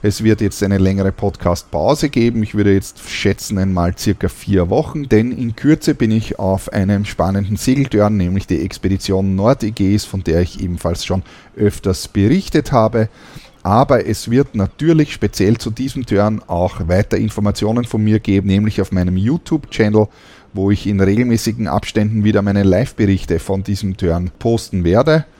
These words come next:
Schaut also auf meinen YouTube-Channel, der Link ist unten in den Shownotes drinnen. Da werden dann ab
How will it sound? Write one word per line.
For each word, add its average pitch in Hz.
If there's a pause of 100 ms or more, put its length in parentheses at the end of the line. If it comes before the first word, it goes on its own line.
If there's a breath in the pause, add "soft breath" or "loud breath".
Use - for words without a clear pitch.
(160 soft breath)
Schaut 95
also 107
auf 104
meinen 90
YouTube-Channel, 110
der 104
Link 117
ist -
unten 110
in 92
den 90
Shownotes 131
drinnen. 104 (400 loud breath)
Da 90
werden 92
dann 92 (200)
ab -